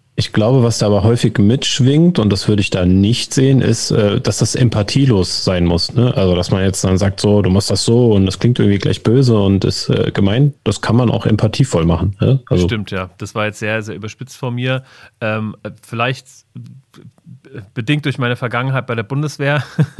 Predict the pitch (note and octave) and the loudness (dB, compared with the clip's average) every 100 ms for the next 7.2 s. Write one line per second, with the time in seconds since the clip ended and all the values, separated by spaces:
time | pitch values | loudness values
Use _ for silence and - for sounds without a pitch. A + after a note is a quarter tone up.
0 | E3 - - - - - C#3 A#2 A#2 A#2 | -2 -2 -20 -20 -20 -16 -6 -4 -2 -2
1 | A2+ A2 G#2+ A2+ A#2 - A2+ A2 A#2 G#2+ | -6 -8 -8 -6 -6 -8 -10 -10 -8 -6
2 | A2 A2 A2+ G#2+ A2 G#2+ A#2 A#2 B2+ B2 | -4 -6 -8 -8 -10 -8 -6 -4 -4 -6
3 | G#2+ A#2 A2+ A2 - G#2+ G#2+ C3 C#3 C#3 | -8 -8 -8 -8 -8 -10 -8 -6 -4 -4
4 | A#2+ A#2+ A#2+ A2+ _ _ _ A2+ G#2+ B2+ | -6 -6 -8 -12 _ _ _ -8 -4 -2
5 | D#3+ D#3+ D#3 - C3 C3 C3 C3 _ _ | -2 -4 -6 -8 -8 -6 -8 -12 _ _
6 | _ B2+ B2+ C#3 C3+ C#3 - C3+ - A#2 | _ -10 -8 -6 -8 -10 -12 -14 -10 -10
7 | A#2 | -10